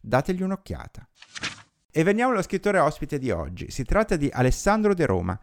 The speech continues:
scrittore originario di Carbonia in Sardegna e autore di diversi romanzi, fra i quali l'originalissimo esordio Vita e Morte di Ludovico Lauter, pubblicato dall'edizione Il Maestrale, e il più recente Nessuno resta solo, edito da Einaudi, che avevo consigliato nello speciale estivo di questo podcast e so essere stato molto apprezzato dai nostri ascoltatori.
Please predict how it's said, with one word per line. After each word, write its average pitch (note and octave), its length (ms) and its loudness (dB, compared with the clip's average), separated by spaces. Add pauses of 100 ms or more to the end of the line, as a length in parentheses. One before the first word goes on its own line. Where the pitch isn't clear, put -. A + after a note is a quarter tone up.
scrittore D#3+ 480 4
originario B2+ 500 6
di G#2+ 80 2
Carbonia A#2 560 6
in G2+ 60 2
Sardegna F3 580 2
e C3+ 100 -2
autore E3 340 4
di D3+ 100 0
diversi D3+ 400 2
romanzi, G2+ 500 2
fra A#2 160 -2
i A2 40 -6
quali D3 320 2
l'originalissimo C#3+ 800 2
esordio A2+ 560 4
Vita C#3+ 280 2
e - 20 4
Morte E3 380 2
di F#2 120 -2
Ludovico A2+ 440 0
Lauter, A2 540 2 (200)
pubblicato G#2+ 560 2
dall'edizione G2 600 0
Il G2 80 0
Maestrale, B2+ 640 2 (100)
e D3+ 120 0
il D#3+ 80 4
più A3 140 2
recente G#3+ 580 2
Nessuno G3 440 2
resta F#3 280 2
solo, F#2+ 460 0
edito E3 380 0
da C#3 100 4
Einaudi, F#2 640 0
che - 120 0
avevo D3+ 240 4
consigliato D3+ 680 4
nello G2+ 140 0
speciale C#3 320 -2
estivo C3 340 0
di G2+ 80 2
questo C3 300 -2
podcast B2 580 0
e F3 120 0
so - 120 2
essere C#3+ 240 4
stato B2 280 2
molto F#3+ 320 4
apprezzato F3+ 500 2
dai F3 140 0
nostri A2+ 240 -2
ascoltatori. A2+ 680 -4